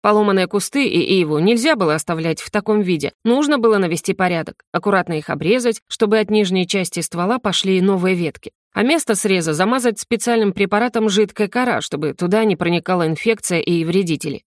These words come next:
Для обрезки выбрал удобную металлическую пилу, у которой зубья перемещались с огромной скоростью, благодаря встроенному и заряженному до упора энергонакопителю. Я с головой погрузился в свои садовые дела и вдруг краем глаза уловил раскрывшийся за моей спиной портал.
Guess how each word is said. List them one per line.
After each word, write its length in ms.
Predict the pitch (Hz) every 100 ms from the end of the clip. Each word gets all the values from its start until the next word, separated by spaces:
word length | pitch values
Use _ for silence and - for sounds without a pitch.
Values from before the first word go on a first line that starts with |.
| _ _ _ -
Для 240 | 180 196
обрезки 340 | 170 294 285 196
выбрал 380 | 208 214 160
удобную 400 | 151 165 202 175
металлическую 680 | 151 147 151 151 156 - 165
пилу, 360 | 147 156 170 240
у 40 |
которой 360 | 220 208 214 202
зубья 340 | 180 247 233
перемещались 760 | 208 208 202 196 226 214 202 -
с 140 | - 208
огромной 440 | 208 226 220 214
скоростью, 640 | 208 - 240 156 - - -
благодаря 540 | 185 208 208 208 214
встроенному 600 | 190 - 220 202 175 175
и 40 | 170
заряженному 640 | 165 202 262 226 190 185
до 120 | 170 180
упора 420 | 180 180 165 165
энергонакопителю. 1040 | 190 214 214 175 190 202 202 175 - 151 131 _ _ _ _ _ -
Я 200 | 220 302
с 60 |
головой 380 | 226 180 170 190
погрузился 680 | 214 170 175 165 170 - 170
в 80 | -
свои 300 | 202 202 170
садовые 480 | 190 180 165 156
дела 360 | 147 165 185 247 _ -
и 120 | 240
вдруг 400 | 277 302 359 - -
краем 380 | 247 262 185
глаза 440 | 170 175 170 180 226
уловил 460 | 214 202 175 226 233
раскрывшийся 760 | 180 180 - 190 220 208 180
за 120 | 170 165
моей 200 | 165 156
спиной 340 | - 170 175
портал. 460 | 175 175 - 151